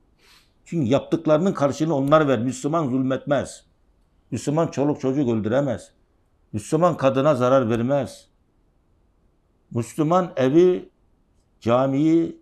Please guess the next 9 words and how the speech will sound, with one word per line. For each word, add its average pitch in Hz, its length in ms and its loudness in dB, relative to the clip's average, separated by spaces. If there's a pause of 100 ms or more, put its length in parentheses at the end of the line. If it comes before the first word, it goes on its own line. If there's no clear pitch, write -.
(120)
hastaneyi, 135 720 -2
kiliseyi 131 480 -6
vurmaz. 127 540 -6 (560)
Ama 156 220 2
o 160 160 2
vurur. 156 320 2 (1080)
Bu 156 120 4
vurduğu 196 400 6
için 127 460 4